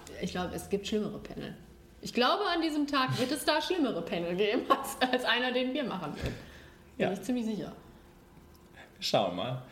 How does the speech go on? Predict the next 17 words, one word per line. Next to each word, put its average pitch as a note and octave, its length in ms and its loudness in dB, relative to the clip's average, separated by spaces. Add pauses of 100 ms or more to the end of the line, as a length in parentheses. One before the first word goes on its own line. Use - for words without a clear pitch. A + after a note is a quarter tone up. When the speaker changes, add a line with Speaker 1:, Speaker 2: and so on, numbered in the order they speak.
(240)
Speaker 2:
So, - 180 4
jetzt D3 180 0
müssen E3 160 -4
wir D#3+ 80 0
noch, C#3+ 260 -2
ähm, C3+ 340 2 (180)
eine D#3 180 2
Minute D#3 380 2
rumkriegen. F3 680 0 (400)
Speaker 1:
Dann C4+ 200 4
haben D#4+ 140 2
wir D4 100 2
drei C#4 240 2
Stunden. D#4 300 2
Speaker 2:
Ja. F3 140 6 (340)
Speaker 1:
Oh, B3 240 4 (360)
oh, A#3+ 440 0